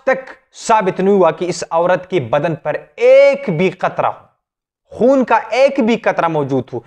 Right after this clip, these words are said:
या कोई, या कोई जख्म मौजूद हो। एक भी बाल का नुकसान नहीं हुआ इनको,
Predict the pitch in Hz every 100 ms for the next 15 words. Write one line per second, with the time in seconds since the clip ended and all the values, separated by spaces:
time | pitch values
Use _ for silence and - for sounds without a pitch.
0 | - 151 214 226 247 208 - _ _ _
1 | 156 214 220 233 214 175 - - 131 127
2 | 220 269 262 233 165 170 151 123 101 _
3 | _ _ _ _ _ _ _ _ _ _
4 | _ _ - 262 294 294 233 247 214 143
5 | 185 240 269 254 233 202 - 196 180 165
6 | 135 113 120 117 -